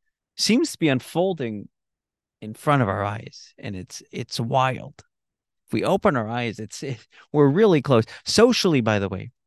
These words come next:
this is a bit of a hot potato, but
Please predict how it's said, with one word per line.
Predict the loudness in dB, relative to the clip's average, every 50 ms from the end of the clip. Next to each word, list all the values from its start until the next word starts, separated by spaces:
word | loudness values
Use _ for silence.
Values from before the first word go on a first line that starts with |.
| _ _ _ _ _ _ _ _ _ _ _ _ _ _ _ _ _ _ _ _ _ _ _ _ _ _ _ _ _ _ _ _ _ _ _ _ -20
this | -16 -14
is | -12
a | -10
bit | -8 -6 -6
of | -6
a | -6 -8
hot | -8 -10 -10
potato, | -10 -6 -4 -2 0 0 0 0
but | -2 -2 -2 -2 -4 -2